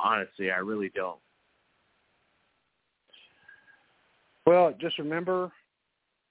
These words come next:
Speaker 2: if something like this happens again and you're right there, just do us all a favor and remember to record it, and then remember to turn your phone sideways 'cause it, it tends to get a better video that way.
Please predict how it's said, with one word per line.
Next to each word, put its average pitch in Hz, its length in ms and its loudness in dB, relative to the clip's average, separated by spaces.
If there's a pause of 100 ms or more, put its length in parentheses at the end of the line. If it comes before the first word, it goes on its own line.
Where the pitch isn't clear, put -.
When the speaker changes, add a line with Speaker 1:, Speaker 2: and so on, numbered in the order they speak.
Speaker 2:
if 139 160 -4
something 185 180 -4
like 170 160 -2
this 156 160 -8
happens 151 340 -2
again 143 480 -6 (140)
and 127 100 -4
you're 131 140 0
right 135 240 4
there, 143 240 2 (1600)
just 160 140 -4
do 190 120 8
us 175 120 4
all 170 140 6
a - 20 -2
favor 151 440 -4 (440)
and 135 100 -4
remember 147 300 -4
to 139 60 -6
record 139 400 0
it, 151 120 2 (120)
and 143 280 2
then 175 180 4
remember 156 300 2
to 139 60 2
turn 156 200 0
your 131 120 0
phone 135 320 2
sideways 113 480 4 (160)
'cause 123 160 -2
it, 117 100 -4
it 127 240 -8
tends 151 220 6
to 139 100 2
get 131 220 4
a 120 40 -6
better 120 200 4
video 113 320 -4
that 104 120 -14
way. 98 220 -14